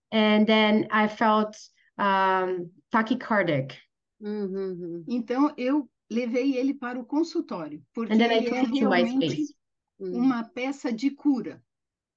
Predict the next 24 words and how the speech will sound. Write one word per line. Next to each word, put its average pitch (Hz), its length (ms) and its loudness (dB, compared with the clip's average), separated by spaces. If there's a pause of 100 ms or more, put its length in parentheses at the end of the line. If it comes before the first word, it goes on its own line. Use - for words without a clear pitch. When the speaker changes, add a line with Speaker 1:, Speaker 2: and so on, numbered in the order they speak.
(160)
Speaker 1:
Because 220 280 2
he's 220 260 4
really 247 520 4
a 202 160 2
piece 202 580 -4
of 185 280 0
healing. 160 520 0 (260)
Speaker 2:
Uhum. 175 400 -4 (640)
Speaker 3:
Ele 226 480 -4
interage 226 800 -4 (260)
profundamente 262 1080 0
com 226 160 -10
a 208 80 -6
Speaker 2:
Hum. 214 40 -4
Speaker 3:
nossa 220 320 -4
biologia. 202 640 -6 (300)
Speaker 1:
He 233 60 2 (100)
Speaker 2:
Hum. 226 40 6
Speaker 1:
interacts 214 520 0
deeply 196 540 0
with 175 320 2
our 175 260 0
own 175 240 2
biology. 160 720 -2